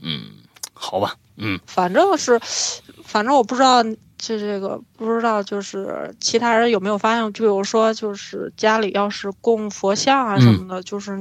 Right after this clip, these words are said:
Speaker 2: 你，你这个供果儿，供果儿之类，
Speaker 1: 嗯。
Speaker 2: 这个如果你要上完供果之后撤下来之后，你会发现果香味儿没这么的浓了。
Speaker 1: 嗯，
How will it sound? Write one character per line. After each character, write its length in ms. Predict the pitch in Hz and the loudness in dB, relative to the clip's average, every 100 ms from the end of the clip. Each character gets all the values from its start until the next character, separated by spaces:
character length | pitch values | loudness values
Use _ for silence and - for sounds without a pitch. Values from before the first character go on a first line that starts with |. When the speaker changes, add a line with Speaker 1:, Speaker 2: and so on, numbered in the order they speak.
| 190 | -10
Speaker 2:
你， 260 | 190 185 - - | -12 -14 -14 -12
你 220 | 185 185 | -10 -10
这 160 | 190 202 | -6 -4
个 120 | 196 | -4
供 320 | - 320 254 | -2 -2 -2
果 160 | 180 - | -4 0
儿， 240 | 190 220 | 0 0
供 160 | 269 254 | -2 2
果 120 | 202 | 2
儿 40 | - | 2
之 180 | 226 | 0
类， 280 | 240 247 220 | 4 4 4
Speaker 1:
嗯。 60 | 202 - | 0 -6
Speaker 2:
这 140 | 220 | -2
个 80 | 202 | 0
如 160 | 196 233 | 0 2
果 160 | 233 | 2
你 80 | 220 | 2
要 160 | 202 202 | 0 -2
上 220 | - 220 | 0 0
完 120 | 214 | 0
供 160 | 226 233 | -2 -4
果 140 | 190 | -4
之 100 | 180 | -2
后 120 | 214 | -2
撤 260 | 214 - 285 | -2 2 2
下 100 | 226 | 2
来 120 | 202 | 0
之 120 | 214 240 | -2 -2
后， 240 | 240 233 | -2 -2
你 100 | 190 | -4
会 160 | 196 202 | -6 -2
发 180 | 226 | -2
现 260 | 240 240 220 - - - _ _ | -2 -2 -2 -6 -20 -20 _ _
果 220 | 202 185 | 0 2
香 260 | - 254 285 | 2 2 4
味 60 | |
儿 80 | 277 | 2
没 200 | 220 226 | 2 2
这 100 | 262 | 0
么 100 | 269 | -2
的 120 | 196 | -2
浓 300 | 185 185 180 | -2 -2 -2
了。 180 | 220 311 - _ _ _ - | 0 0 0 _ _ _ 4
Speaker 1:
嗯， 1040 | 151 156 143 131 120 110 101 95 90 90 | 8 10 10 10 8 6 4 2 0 -4